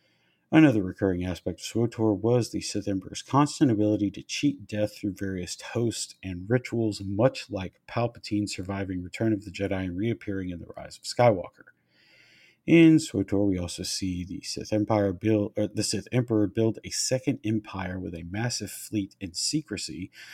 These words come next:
something even in-game dialogue notes as far-fetched.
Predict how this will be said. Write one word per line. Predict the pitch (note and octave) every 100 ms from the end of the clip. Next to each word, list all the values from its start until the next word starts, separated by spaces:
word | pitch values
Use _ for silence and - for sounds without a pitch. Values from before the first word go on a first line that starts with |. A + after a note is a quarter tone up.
| -
something | - C#3+ C#3+ B2+ B2+ A#2 -
even | A#2 A#2 G#2+ G2+
in-game | G#2 C3+ G#2+ G#2 G2
dialogue | F#2 F2 E2+ F2 F2 F2
notes | E2 F2 -
as | -
far-fetched. | - - - C#3 - - - -